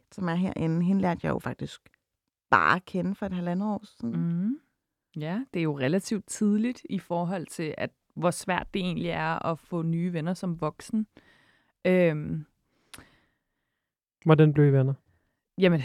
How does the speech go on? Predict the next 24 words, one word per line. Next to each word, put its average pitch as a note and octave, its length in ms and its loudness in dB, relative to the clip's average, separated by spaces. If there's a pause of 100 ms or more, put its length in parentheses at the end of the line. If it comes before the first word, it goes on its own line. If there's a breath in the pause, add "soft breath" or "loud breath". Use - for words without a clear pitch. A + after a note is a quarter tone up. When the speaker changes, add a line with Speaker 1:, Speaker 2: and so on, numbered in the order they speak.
(220)
Speaker 2:
jeg E3+ 120 2
kom F3 180 0
herind. E3 580 0
Jeg E3+ 140 -2
skulle - 180 -2
have E3 120 0
været, E3 300 0
jeg E3+ 140 0
var E3+ 80 0
med E3+ 180 2
i F3 100 2
et E3+ 140 -6
radioprogram, F#3+ 760 -2
og F3 120 -4
så... - 180 -8
Øh, F3 280 -2
Speaker 1:
Du F3+ 40 -4
har - 1080 -10
Speaker 2:
mødte G3 140 8
jeg A3+ 100 12
Speaker 1:
stalket F3+ 400 8
mig E3 100 6
Speaker 2:
Phyllis. D3+ 80 2
Speaker 1:
meget. B2+ 220 2